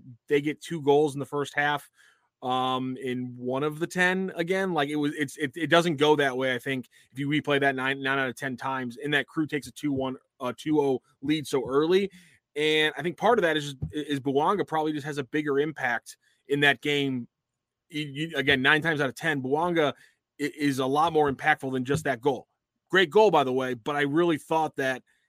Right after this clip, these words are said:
it jumped out to me how little I had noticed him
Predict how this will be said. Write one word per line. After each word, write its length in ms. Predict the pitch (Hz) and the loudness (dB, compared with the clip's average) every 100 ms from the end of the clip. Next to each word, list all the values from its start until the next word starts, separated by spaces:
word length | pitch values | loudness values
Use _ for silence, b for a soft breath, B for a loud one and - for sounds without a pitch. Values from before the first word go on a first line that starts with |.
| _ _ - | _ _ -4
it 140 | 147 | -2
jumped 260 | 123 175 175 | 0 0 2
out 180 | 180 | 0
to 100 | 170 | -2
me 280 | 170 143 135 _ _ _ - | -6 -4 -8 _ _ _ -14
how 340 | - 165 160 | -8 2 2
little 440 | 135 147 170 160 | 2 2 2 4
I 80 | 147 | 4
had 160 | 127 127 | 0 -2
noticed 480 | 143 156 147 - 135 | 0 2 0 -6 -10
him 300 | 117 107 | -10 -10